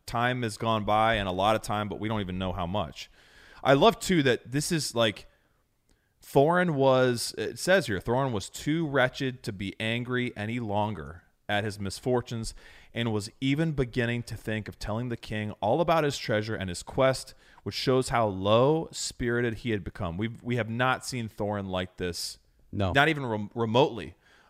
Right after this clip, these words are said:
Speaker 1: uh,
Speaker 2: No.
Speaker 1: on this quest. And it's the voice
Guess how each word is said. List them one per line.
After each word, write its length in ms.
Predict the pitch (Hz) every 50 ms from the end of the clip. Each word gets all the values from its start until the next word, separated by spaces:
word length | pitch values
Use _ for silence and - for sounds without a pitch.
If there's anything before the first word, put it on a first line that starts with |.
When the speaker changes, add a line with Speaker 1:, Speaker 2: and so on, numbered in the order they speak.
| _ -
Speaker 1:
uh, 220 | 110 104 104 101 80
Speaker 2:
No. 60 | -
Speaker 1:
on 140 | 113 113 110
this 180 | 107 98 - -
quest. 420 | - - 110 92 - - - - - _ _ _ _ _ - - - _ _ _ -
And 240 | 120 120 120 120 117 -
it's 260 | - 127 123 - -
the 160 | - - 120 110
voice 760 | 101 98 - 117 113 120 143 175 202 - - - - -